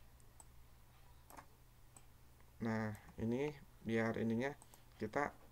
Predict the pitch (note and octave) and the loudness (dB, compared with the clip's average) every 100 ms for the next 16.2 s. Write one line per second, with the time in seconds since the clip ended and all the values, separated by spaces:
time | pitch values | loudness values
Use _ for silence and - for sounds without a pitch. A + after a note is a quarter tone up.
0 | - A2+ B2 A#2+ A2+ G#2+ B2 D3 - A#2+ | 2 6 8 6 6 4 6 6 6 0
1 | A#2 A#2 A2 A2 B2 - - - - - | 0 4 4 6 6 4 0 -18 -20 -6
2 | - A#2+ B2 A#2 A2+ C3+ A#2+ A#2 G#2+ - | 4 6 8 6 6 6 6 6 2 0
3 | A2+ B2 E3 - - - - - - A2+ | 4 4 4 -2 -16 -20 -20 -16 -2 2
4 | A2+ A2 A2 G#2+ A#2 C#3 D#3+ - - - | 4 4 4 4 4 2 0 -8 -20 -18
5 | - - - - - A2+ G#2+ A2+ A#2 G#2+ | -18 -16 -16 -12 -2 0 2 2 2 2
6 | A2 - - - - - - A#2 A2+ - | 0 -10 -18 -18 -18 -14 -2 0 2 2
7 | A#2 - A#2+ G#2+ G#2 - - - - - | 0 0 2 2 0 -10 -20 -20 -20 -20
8 | - - - - - - - - - - | -20 -20 -18 -18 -18 -20 -20 -20 -18 -2
9 | A#2+ A2 G#2 - - A2+ A2+ - G#2+ - | 2 2 0 -6 -2 0 0 -2 -2 2
10 | A2+ B2 C#3 - - - - - A#2 A#2 | 4 4 0 -8 -18 -18 -6 2 6 6
11 | A2+ A2+ C3+ - B2 A2 A2 A2 A2 - | 8 8 6 6 -2 0 4 4 2 -2
12 | A2 A2+ A2+ - - - - - - - | -2 0 -2 -4 -14 -18 -18 -20 -20 -20
13 | - - - - - - - - - - | -20 -20 -20 -18 -18 -20 -20 -20 -20 -20
14 | - - - - - - - - - - | -20 -20 -20 -20 -18 -18 -20 -20 -20 -20
15 | - - - - - - - A2+ A#2 A2+ | -20 -20 -20 -18 -18 -10 0 4 4 4
16 | A2+ | 2